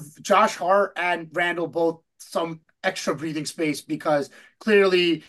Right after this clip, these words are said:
Randall and Josh Hart can't share Randall's backup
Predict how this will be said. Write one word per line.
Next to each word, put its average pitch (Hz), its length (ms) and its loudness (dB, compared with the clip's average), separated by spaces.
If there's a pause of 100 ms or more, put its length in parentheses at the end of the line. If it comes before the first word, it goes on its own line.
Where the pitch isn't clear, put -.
(180)
Randall 180 760 2
and 160 300 -2
Josh 165 280 0
Hart 175 280 -4
can't 180 320 -2
share 160 480 0 (180)
Randall's 170 440 0
backup 170 600 -2